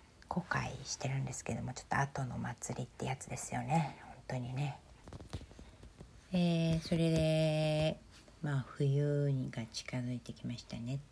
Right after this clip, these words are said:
ていう。<laughs> そんなことはいいですよね。そうそう、あ、何話そうかなって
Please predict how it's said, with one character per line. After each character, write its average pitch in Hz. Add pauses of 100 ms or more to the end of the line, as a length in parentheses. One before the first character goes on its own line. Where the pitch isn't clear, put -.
て -
い -
う。 - (800)
<laughs> - (1300)
そ -
ん 143
な 165
こ 180
と 185
は 165
い 135
い 127
で -
す -
よ -
ね。 135 (720)
そ 143
う 139
そ -
う、 127
あ、 131
何 156
話 143
そ 151
う -
か 139
な 135
っ 143
て 120